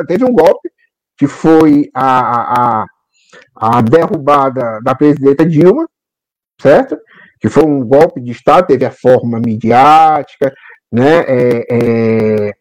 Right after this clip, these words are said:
a, a forma, é, parlamentar, certo? E a forma também judiciária, mas o conteúdo foi um deslocamento das estruturas do regime político, né?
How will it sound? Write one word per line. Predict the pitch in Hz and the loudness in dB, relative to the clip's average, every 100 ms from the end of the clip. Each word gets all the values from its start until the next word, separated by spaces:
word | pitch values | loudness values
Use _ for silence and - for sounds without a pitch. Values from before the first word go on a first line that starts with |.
| _ | _
a, | 113 110 110 120 | -2 0 2 0
a | |
forma, | 113 - 135 123 123 123 117 120 | -2 2 2 2 -2 -2 -4 -4
é, | 113 | -4
parlamentar, | - 147 151 147 139 - 151 170 175 151 - - | -2 0 0 0 -2 0 4 4 2 -2 -8 0
certo? | 139 180 254 214 - - _ - | 2 2 0 -4 -6 -20 _ -2
E | 147 165 | 2 2
a | 156 | 0
forma | _ 156 151 151 | _ 2 2 0
também | 147 139 147 | -2 -2 -2
judiciária, | 139 139 - 151 202 247 | -6 -8 -2 2 2 2
mas | 180 | 2
o | 202 | 0
conteúdo | 208 196 208 196 226 | -2 0 2 2 0
foi | - 247 | -6 -6
um | |
deslocamento | 254 233 208 214 202 202 208 214 _ - _ | -4 0 0 0 -2 -2 -4 -10 _ -20 _
das | 160 160 | 0 0
estruturas | 185 233 185 180 185 226 | -2 -4 -4 2 4 4
do | 254 | 2
regime | 233 208 214 220 | 2 0 -4 -4
político, | 254 226 113 - _ _ _ _ _ _ _ | -2 0 -2 -6 _ _ _ _ _ _ _
né? | 135 202 | -2 -2